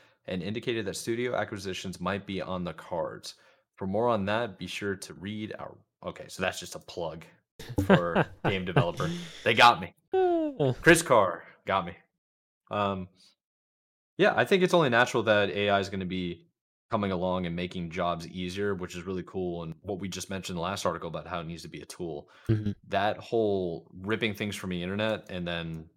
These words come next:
Speaker 1: pushing out outputs, like, yeah, that could definitely be a copyright issue. I
Speaker 2: Oh, yeah.
Speaker 1: wonder if you can just train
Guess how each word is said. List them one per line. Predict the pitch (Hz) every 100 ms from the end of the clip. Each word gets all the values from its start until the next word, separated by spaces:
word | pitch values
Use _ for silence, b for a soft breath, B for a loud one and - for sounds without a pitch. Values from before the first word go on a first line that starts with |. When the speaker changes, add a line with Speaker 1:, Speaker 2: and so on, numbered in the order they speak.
| _ _ _
Speaker 1:
pushing | 110 98 101
out | 90
outputs, | 87 90 - 107 98 - - - _ _ _ _ _ _ _
like, | 90 85 82 - _ _ _ _ _ -
yeah, | 92 82
that | 82 85
could | 90
definitely | 87 85 87 80
be | 82 80 73 76 -
a | 73
copyright | 82 80 80 78 76 - _ _ _ _ _ _ -
issue. | 85 - 76 71 - b b b
I |
Speaker 2:
Oh, | 101
yeah. |
Speaker 1:
wonder | 117 147 175
if | 147 135 - -
you | 110 110
can | 120
just | 110 107 -
train | - - 101 104 104 101 92